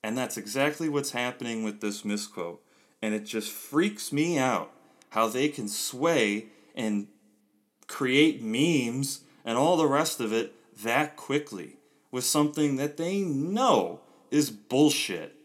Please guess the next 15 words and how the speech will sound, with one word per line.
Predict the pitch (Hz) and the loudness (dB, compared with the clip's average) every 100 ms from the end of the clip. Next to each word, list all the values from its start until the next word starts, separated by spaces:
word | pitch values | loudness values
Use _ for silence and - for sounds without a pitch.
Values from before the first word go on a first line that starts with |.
| _ _ _ _ _ _ _ - | _ _ _ _ _ _ _ -2
Absolute | 151 190 208 - 196 147 135 143 - - - _ _ | 2 4 2 0 0 2 4 2 -2 -20 -20 _ _
bullshit. | 131 127 120 - 92 82 - _ _ _ _ _ _ _ _ - | 0 2 2 -2 -4 -8 -12 _ _ _ _ _ _ _ _ -6
And | 123 117 | -2 -2
because | 120 - 208 202 | -4 0 2 2
of | |
the | 190 | 0
fact | 175 143 147 147 | 0 0 0 -2
that | 101 - | -8 -2
people | 151 151 151 | -2 -2 -6
hate | 131 135 - | 0 -2 -2
Trump | - 131 127 | -4 -4 -4
so | - - 120 156 | -4 -2 0 0
much, | 170 147 107 - - - _ _ _ _ - | 2 2 0 -2 -12 -14 _ _ _ _ -2
they're | 127 | 0
willing | 143 143 139 127 127 | 2 2 2 -2 -4